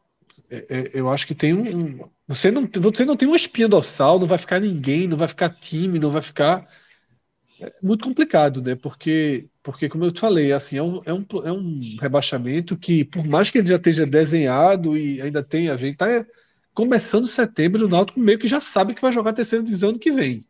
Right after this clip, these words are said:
Né? O Náutico meio que já sabe que vai jogar a terceira divisão. Por mais que,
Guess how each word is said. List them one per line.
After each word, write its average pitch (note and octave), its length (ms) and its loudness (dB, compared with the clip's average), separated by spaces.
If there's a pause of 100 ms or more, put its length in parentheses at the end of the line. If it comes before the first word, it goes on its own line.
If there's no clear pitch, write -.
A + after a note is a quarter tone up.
(1000)
Né? B2+ 220 -6 (120)
O F#3+ 60 -12
Náutico C3+ 360 -6 (140)
meio C4 220 -2
que C#4 100 0
já D#4 100 6
sabe C3+ 320 -4
que C3+ 120 -6
vai B2 80 0
jogar A#2+ 160 0
a A2+ 40 -6
terceira A#2+ 240 -6
divisão. A#2 320 -4
Por C#3 160 0
mais C#3+ 280 4
que, A#3+ 200 0